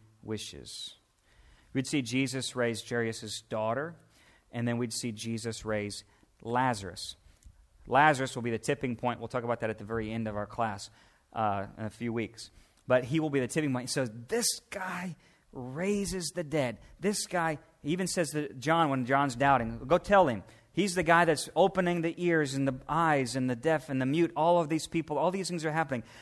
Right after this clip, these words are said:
They were foretold that the Messiah would come in a day where he would be as if, uh, doing the miracles of Elijah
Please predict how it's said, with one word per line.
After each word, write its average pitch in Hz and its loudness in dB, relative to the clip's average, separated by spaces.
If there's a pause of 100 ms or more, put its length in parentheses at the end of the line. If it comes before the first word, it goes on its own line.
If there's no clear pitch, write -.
(100)
They 208 10
were 262 6
foretold 139 4 (640)
that 135 2
the 139 4
Messiah 196 2
would 190 -2
come 180 2
in 156 -2
a 156 0
day 127 -2 (640)
where 151 8
he 196 2
would 226 2
be 175 4
as 151 4
if, 180 0 (880)
uh, 131 4
doing 170 4
the 170 4
miracles 156 2
of 127 2
Elijah 156 4